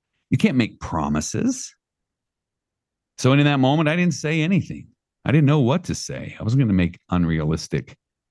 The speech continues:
promises or guarantees that I couldn't keep. And so I just gave them both a big hug, told them to take care of each other, that we loved them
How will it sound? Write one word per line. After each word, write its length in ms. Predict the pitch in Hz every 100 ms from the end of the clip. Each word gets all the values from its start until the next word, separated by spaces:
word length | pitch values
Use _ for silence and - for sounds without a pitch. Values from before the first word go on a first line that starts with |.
| _ _ _ _
promises 520 | - 98 98 92 117 107
or 80 |
guarantees 560 | 98 104 98 113 107 98
that 100 | 95
I 140 | 98
couldn't 400 | 95 120 107 95
keep. 380 | - 160 151 -
And 120 | 107
so 800 | 101 - 110 107 107 90 73 - _ _ _ _ _ _ _ _ _ -
I 120 | 95
just 480 | 92 107 104 - -
gave 180 | 98 110
them 140 | 101
both 260 | 95 113 104
a 60 |
big 200 | 95 104
hug, 440 | 90 101 113 120 117
told 240 | - 92 113
them 100 | 113
to 80 | 101
take 260 | 117 -
care 220 | 104 104
of 100 | 107
each 180 | 110 101
other, 280 | 101 110 113
that 180 | 101 -
we 160 | 87
loved 320 | 82 85 117 120
them 320 | 127 147